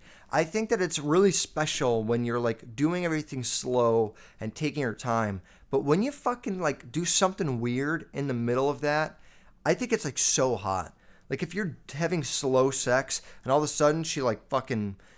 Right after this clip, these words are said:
you spit in her mouth and slap her in the face, it's so, like, not expected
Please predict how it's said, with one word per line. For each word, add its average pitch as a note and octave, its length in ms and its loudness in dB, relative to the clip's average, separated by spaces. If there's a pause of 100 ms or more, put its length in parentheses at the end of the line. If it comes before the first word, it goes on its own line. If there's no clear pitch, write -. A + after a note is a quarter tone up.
(160)
you B2 140 -2
spit - 300 4
in D#3+ 80 -6
her C#3+ 60 2
mouth C#3 300 6
and B2+ 100 -6
slap B2+ 320 2
her C#3+ 80 -2
in C3 40 0
the A2+ 80 -2
face, B2+ 360 0
it's - 200 -2
so, G3 420 6
like, D#3 380 2
not C3+ 400 2
expected D#3 800 0